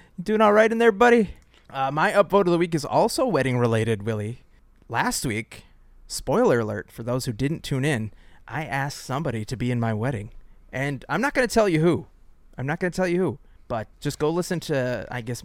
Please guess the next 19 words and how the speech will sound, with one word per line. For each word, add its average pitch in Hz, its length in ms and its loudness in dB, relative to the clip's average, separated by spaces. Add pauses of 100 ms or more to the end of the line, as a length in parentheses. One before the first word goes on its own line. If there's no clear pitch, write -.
minute 147 300 -4
thirty-one 139 640 0 (320)
of 107 100 -14
last 127 240 -4
week's 123 180 -8
episode. - 380 -8 (880)
But 139 180 -6
this 294 200 2
week, 147 380 0 (680)
today 180 400 2
actually, 95 480 -8 (340)
prior 143 300 0
to 143 140 -8
recording, 131 520 -4
I 123 120 -10
asked 143 280 -8
the 180 120 -6
second 202 460 -6
person 127 480 -2